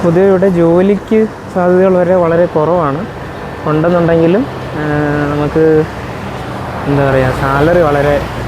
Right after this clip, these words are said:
കുറവാണ് വരുന്നത്. ഒരു ജ്യൂസ് ഷോപ്പ് ഇവിടെ ഓപ്പൺ ആക്കി വെച്ചിട്ടുണ്ട്.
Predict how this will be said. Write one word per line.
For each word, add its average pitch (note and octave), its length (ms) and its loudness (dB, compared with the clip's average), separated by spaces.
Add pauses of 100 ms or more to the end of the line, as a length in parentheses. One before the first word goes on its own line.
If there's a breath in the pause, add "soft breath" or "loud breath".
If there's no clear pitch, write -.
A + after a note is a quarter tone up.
(260)
കുറവാണ് C3 420 0
വരുന്നത്. A2 560 -2 (1000)
ഒരു C#3+ 100 2
ജ്യൂസ് C#3 400 2
ഷോപ്പ് D3+ 220 0
ഇവിടെ C#3+ 140 0
ഓപ്പൺ C3 280 0
ആക്കി C3 100 -2
വെച്ചിട്ടുണ്ട്. B2 500 -2